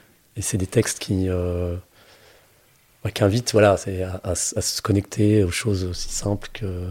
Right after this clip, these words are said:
enfin, qui, qui peuvent sembler très triviales, mais qui sont vraiment belles, quoi. Le vent, euh, les étoiles, la pluie, les éléments naturels autour de nous. Enfin, voilà, c'est un,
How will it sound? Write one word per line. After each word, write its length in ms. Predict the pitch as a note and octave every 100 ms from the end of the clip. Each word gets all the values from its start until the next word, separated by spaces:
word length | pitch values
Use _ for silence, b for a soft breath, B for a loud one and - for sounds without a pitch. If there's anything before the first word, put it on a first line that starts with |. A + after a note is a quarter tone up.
| F2
enfin, 160 | -
qui, 140 | G2 - - -
qui 60 |
peuvent 160 | - -
sembler 220 | - F#2+
très 160 | - -
triviales, 340 | - A2 C3
mais 420 | G2 F#2 F2+ F2+ -
qui 100 | -
sont 540 | - G2 F#2 F2 E2+ F2
vraiment 200 | F#2+ G#2
belles, 200 | F#2 F#2
quoi. 240 | - F2+ F#2+
Le 140 | G#2+ F2
vent, 560 | F2+ F2+ F#2+ G2 F2+
euh, 100 | F2
les 160 | F2+ G2
étoiles, 580 | - - F2+ F#2 F#2 F2
la 100 | F2+
pluie, 340 | E2+ - F#2+ G2 _ B B B B B -
les 80 | F#2+
éléments 220 | G2 F#2+
naturels 420 | F#2+ - G2 G2
autour 200 | F2 F#2+
de 60 | F2
nous. 140 | F#2+
Enfin, 180 | G2+ G2
voilà, 180 | F#2 F2+
c'est 120 |
un, 60 | -